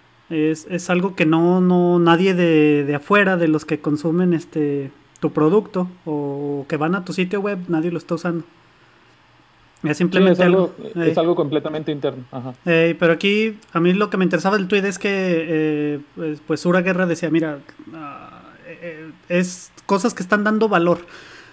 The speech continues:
Speaker 1: Ha-, hay una discusión interesante que tuve hace poquito, bueno, más bien <laughs> ahorita en la mañana con otro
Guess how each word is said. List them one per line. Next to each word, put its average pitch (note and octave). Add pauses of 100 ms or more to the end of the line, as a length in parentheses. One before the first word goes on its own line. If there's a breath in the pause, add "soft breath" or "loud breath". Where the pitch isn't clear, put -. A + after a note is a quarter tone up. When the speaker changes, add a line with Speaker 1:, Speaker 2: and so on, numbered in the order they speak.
(160 loud breath)
Speaker 1:
Ha-, F#3
hay G#3
una B3+
discusión F#3
interesante A3
que A3+
tuve A#3
hace G#3
poquito, G3
bueno, F#3+
más F#3+
bien G#3+
<laughs> G#3
ahorita F#3
en A#3
la G3
mañana G3
con F#3
otro F#3